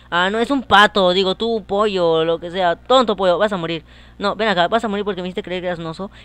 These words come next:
y no lo es, y no lo eres, así que muere. Y ya está. ¿De verdad, Jorge? Sí, de verdad me troleo, tonto pollo, pato. Mister Pollón. Tonto.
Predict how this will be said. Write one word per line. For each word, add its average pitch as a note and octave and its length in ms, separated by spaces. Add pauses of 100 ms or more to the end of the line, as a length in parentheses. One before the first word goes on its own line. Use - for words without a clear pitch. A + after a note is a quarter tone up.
y D#3 60
no E3+ 120
lo E3+ 100
es, E3+ 140 (100)
y D#3+ 120
no E3 120
lo E3 80
eres, D#3+ 180
así D3+ 160
que C#3+ 120
muere. C#3 300 (2000)
Y C3+ 100
ya C#3 100
está. C3+ 240 (600)
¿De D3+ 100
verdad, D#3 260
Jorge? F#3 400 (260)
Sí, G3 380 (300)
de F#3 320
verdad F3 400
me F3+ 120
troleo, E3+ 440
tonto E3+ 380 (140)
pollo, E3 320
pato. D#3+ 380 (2000)
Mister D3+ 360 (380)
Pollón. E3+ 540 (1600)
Tonto. D#3 380